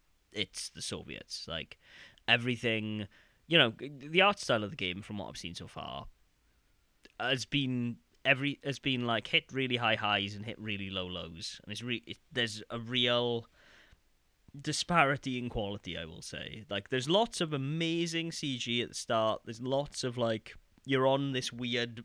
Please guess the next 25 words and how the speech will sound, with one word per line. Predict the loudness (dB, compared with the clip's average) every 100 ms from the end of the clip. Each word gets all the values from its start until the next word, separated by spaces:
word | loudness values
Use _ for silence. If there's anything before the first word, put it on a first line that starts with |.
| -16
futuristic | -12 -4 -2 -2 -2 -4 -6 -6
rowboat | -4 -2 -2 -4 -4 -6 -6
thing, | 0 2 2 -2 -8 -12 -20 -20 -20 _ _ _ _ _ _ _ _
and | -4
everyone's | -2 -2 -4 -4
talking | -2 -2 0 0
about | 0 0
how | 0
amazing | -2 0 0 0 -2 -2
the | -6
Soviet | -6 -4 -6
Union | -6 -6 -6 -4
is, | -4 -6 -6 -6 -6 -6
and, | -4 -4 -4
like, | -8 -6
"Wow, | 0 2 2 2
we | -4 -4
live | -4 -2
in |
the | -2
future, | -4 -4 -4
man, | -2 -2 -2 -4
isn't | -6 -8
it | -6
crazy?" | -2 -2 -2 -6 -6